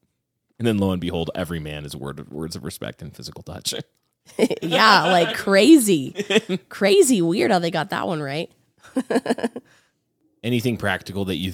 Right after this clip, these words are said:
Speaker 1: you know, that comes to mind for you, outdoing one another and showing honor, ways that you can really li-, 'cause a lot of people hear that, they're like, "Okay, of course I want to be the type of spouse that does that."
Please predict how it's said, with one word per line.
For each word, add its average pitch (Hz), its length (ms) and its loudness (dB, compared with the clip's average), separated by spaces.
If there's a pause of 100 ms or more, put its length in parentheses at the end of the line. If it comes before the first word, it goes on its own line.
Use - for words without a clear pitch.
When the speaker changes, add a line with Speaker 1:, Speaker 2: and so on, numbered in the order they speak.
(140)
Speaker 1:
you 82 220 -6
know, 90 140 -4
that - 100 -10
comes 107 220 -4
to 107 60 -4
mind 95 240 -2
for - 140 -8
you, 87 480 -4 (600)
outdoing 120 500 2
one 110 140 0
another 95 340 -2
and 90 220 -10
showing 87 320 -6
honor, 78 340 -8
ways 85 300 -4
that 76 160 -8
you 90 120 -6
can 78 300 -10 (240)
really 151 300 4
li-, 123 160 2
'cause 160 180 -4
a - 20 -2
lot 190 120 2
of 127 40 -4
people 127 160 0
hear 110 140 -2
that, 107 140 0
they're 107 80 -8
like, 107 180 -2
"Okay, - 320 -2 (760)
of 151 120 -8
course 208 280 8
I 151 60 6
want 117 380 4
to 101 80 -6
be 92 80 -4
the 80 100 -6
type 85 240 -8
of 80 100 -12
spouse - 340 -10
that 80 80 -12
does 78 220 -12
that." - 300 -18